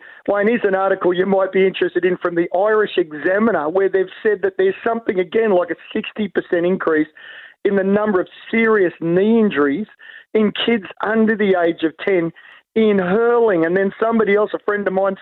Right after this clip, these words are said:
sent me some similar data that was reported in England on young soccer players under the age of ten. A friend of mine <laughs> just sent me something from junior hockey in the United States. I mean,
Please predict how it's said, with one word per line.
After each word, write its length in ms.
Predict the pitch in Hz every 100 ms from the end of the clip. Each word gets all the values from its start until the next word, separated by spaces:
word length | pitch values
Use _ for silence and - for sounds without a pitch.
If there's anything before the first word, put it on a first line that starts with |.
| 214
sent 140 | 202
me 140 | 185 -
some 200 | 185 165 - - - - -
similar 340 | 240 226 220
data 420 | 156 160 165 185 196 - _ - _
that 160 | 202 208
was 160 | 202 180
reported 560 | 185 - 202 202 185
in 160 | 185 185 -
England 540 | 214 226 180 165 214 -
on 240 | 185 185
young 260 | 185 185 180 -
soccer 240 | 220 214
players 380 | 214 196 175 156
under 220 | 165 160
the 140 | 156 160
age 260 | 160 147
of 160 | 147 131
ten. 260 | - 175 156
A 60 | -
friend 240 | 233 233
of 60 | 208
mine 140 | 190 -
<laughs> 100 | -
just 140 | - - -
sent 180 | 208
me 120 | 202 185
something 320 | 208 202 202 196
from 180 | 190 175
junior 400 | 185 208 208 180
hockey 360 | - 196 - 190 - - - - -
in 120 | 226
the 60 | 220
United 520 | 214 185 170 165 170 -
States. 320 | - 143 226 -
I 40 | 202
mean, 260 | 220 202